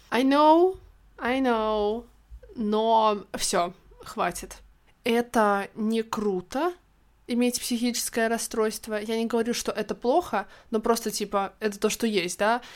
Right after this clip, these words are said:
и нам нужно просто как-то, я надеюсь, мы когда-нибудь отойдем уже от того, чтобы психические расстройства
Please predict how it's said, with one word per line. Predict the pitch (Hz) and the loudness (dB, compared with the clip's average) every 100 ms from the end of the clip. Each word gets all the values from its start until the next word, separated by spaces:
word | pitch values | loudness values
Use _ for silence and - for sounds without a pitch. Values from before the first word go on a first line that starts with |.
| - | -8
и | 214 | -2
нам | 220 220 | 0 0
нужно | 220 220 226 | -2 0 -2
просто | 214 208 202 208 | 0 -2 -2 -6
как-то, | 208 202 202 185 | -8 -8 -6 -4
я | 190 233 | 0 0
надеюсь, | 254 208 175 - | 0 0 -4 -6
мы | 190 | -8
когда-нибудь | 196 196 202 185 180 | -4 -2 -2 -4 -6
отойдем | 202 196 208 208 190 | -6 -2 0 0 -4
уже | 185 202 | -4 -6
от | - - | -6 -6
того, | 196 196 240 370 370 - - | -4 0 2 2 0 -14 -12
чтобы | - - 220 208 202 214 208 202 190 180 - - - - | -8 -2 2 2 2 0 2 0 0 -2 -8 -20 -20 -8
психические | 233 226 247 - 214 | -2 0 0 0 0
расстройства | 208 202 220 233 330 - 208 196 | 0 -2 0 0 0 -4 -4 -6